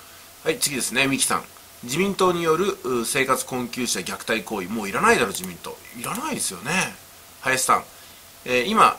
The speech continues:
菅総理は生活保護を推奨していますが、生活保護をもらえない人は死んでくださいっていうのと同じなんです。なぜ再支給しないんでしょうか。議員に二百万渡しといて国民には再支給しないっておかしいです。」うん。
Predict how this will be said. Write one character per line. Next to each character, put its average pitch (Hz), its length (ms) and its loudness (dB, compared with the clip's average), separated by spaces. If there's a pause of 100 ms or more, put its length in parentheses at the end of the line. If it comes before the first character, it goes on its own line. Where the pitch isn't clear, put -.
(120)
菅 147 200 2
総 160 200 2
理 107 80 -2
は 101 340 6
生 151 180 -2
活 143 240 0
保 143 140 0
護 110 120 -2
を 92 60 -2
推 113 200 -2
奨 110 160 -2
し - 100 -2
て 117 100 -4
い 110 60 -2
ま 110 180 -4
す 107 120 -4
が、 120 300 4
生 156 200 0
活 151 240 -2
保 147 60 2
護 113 100 -2
を 95 60 -4
も 101 160 -4
ら 117 120 4
え 110 200 0
な 123 160 -2
い 113 60 -2
人 - 200 -6
は 143 220 6
死 - 160 -2
ん 123 40 -4
で 120 60 -4
く 127 80 -6
だ 139 60 -6
さ 175 120 0
い 196 40 0
っ - 20 -8
て - 200 -8
い 110 40 0
う 104 60 -4
の 95 140 -4
と 87 200 -8
同 156 80 2
じ 180 120 0
な 165 80 2
ん 120 40 -4
で 90 60 -10
す。 - 200 -8
な 175 120 2
ぜ 147 260 0
再 113 260 -2
支 - 140 2
給 101 120 -8
し - 140 -4
な 101 60 -6
い 98 60 -6
ん - 20 -8
で 82 60 -10
し - 100 -4
ょ - 60 -12
う - 100 -16
か。 - 160 0 (380)
議 123 160 -2
員 113 80 -2
に 95 80 -4
二 107 140 -4
百 127 180 2
万 113 180 0
渡 95 220 -6
し - 80 -2
と 110 100 -2
い 92 40 -6
て - 80 -16
国 104 260 -10
民 170 100 -6
に 165 60 -4
は 120 80 -2
再 113 180 0
支 - 100 0
給 101 120 -8
し - 120 -4
な 98 60 -6
い 87 40 -6
っ - 20 -14
て - 100 -16
お - 60 -12
か 170 140 0
し - 80 6
い 185 40 0
で 117 60 -2
す。」 - 220 -6 (460)
う - 40 -10
ん。 85 160 -8